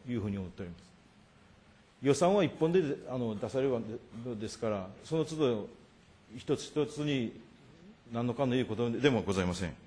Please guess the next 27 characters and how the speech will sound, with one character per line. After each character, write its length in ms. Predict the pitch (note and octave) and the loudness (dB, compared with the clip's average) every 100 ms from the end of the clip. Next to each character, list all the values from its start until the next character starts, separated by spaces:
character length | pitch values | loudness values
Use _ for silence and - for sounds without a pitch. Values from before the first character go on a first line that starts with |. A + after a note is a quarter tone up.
| - - - - - - - - - - - - - - - - - - - - - - - - - C#3 | -20 -20 -20 -20 -20 -20 -20 -20 -20 -20 -20 -20 -20 -20 -20 -20 -20 -20 -20 -20 -20 -20 -20 -20 -4 4
ま 120 | D#3 | 6
た、 60 | |
政 240 | E3 E3+ D3+ | 6 6 6
策 180 | F3 - | 4 6
提 140 | F3 | 6
言 180 | E3+ F3+ | 6 6
に 80 | F3+ | 6
は、 300 | F3 E3+ - - - | 6 4 0 -12 2
八 320 | C3+ C#3+ - | 4 6 6
代 120 | E3+ F3 | 4 4
市 120 | G3 | 4
の 140 | G3+ | 2
将 240 | - D#3+ E3 | 4 4 6
来 200 | E3+ F3 | 6 6
像 260 | F3+ A#3 | 6 6
を 40 | F#3 | 6
見 100 | C3 | 4
据 320 | - C3 B2 | 4 4 4
え、 180 | - - - - - - - - - - - | 0 -10 -20 -20 -20 -20 -20 -20 -20 -20 -2
民 320 | A#2+ D#3 G3 G#3 | 4 6 6 6
意 80 | |
を 100 | G3+ | 6
反 320 | E3 - D3 D#3+ | 4 2 4 4
映 200 | E3+ E3 | 4 4
し 100 | - | 2
た 120 | G#3+ | 4
と 340 | - G2 E2+ | 4 2 0